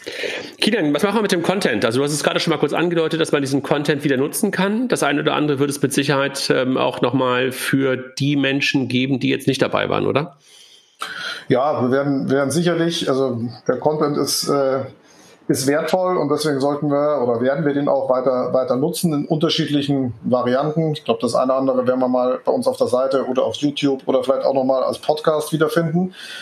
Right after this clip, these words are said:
Speaker 2: Ähm, klar, das ist dafür auch für viele andere, die jetzt nicht dabei waren, äh, ein Teaser, das nächste Mal dabei zu sein.
Speaker 1: Genau. Und wir gehen momentan davon aus, dass die Transactions, äh, im November, äh,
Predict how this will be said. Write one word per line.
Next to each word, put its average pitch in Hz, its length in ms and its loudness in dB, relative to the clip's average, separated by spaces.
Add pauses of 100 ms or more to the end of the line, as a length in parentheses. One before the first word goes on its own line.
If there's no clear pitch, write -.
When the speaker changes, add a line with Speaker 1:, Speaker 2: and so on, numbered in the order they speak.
(200)
Speaker 2:
Ähm, 156 420 2 (300)
klar, - 340 0
das 120 140 0
ist 151 180 -4
dafür 147 540 0 (380)
auch - 180 2
für 151 80 2
viele 147 260 0
andere, 147 260 2
die 147 100 0
jetzt 135 140 -2
nicht 151 140 -2
dabei 139 300 2
waren, 139 440 0
äh, 131 300 -2
ein 123 100 -2
Teaser, 143 340 0
das 135 140 -2
nächste 135 240 -2
Mal 135 120 2
dabei 135 240 2
zu 117 100 -6
sein. 104 240 -2 (400)
Speaker 1:
Genau. 117 300 0 (480)
Und 226 220 0
wir 175 80 2
gehen 175 160 0
momentan 160 320 0
davon 151 180 0
aus, 143 220 0
dass 135 100 0
die 123 120 0
Transactions, 131 920 -2
äh, 127 240 0
im 131 160 0
November, 131 840 0
äh, - 60 -18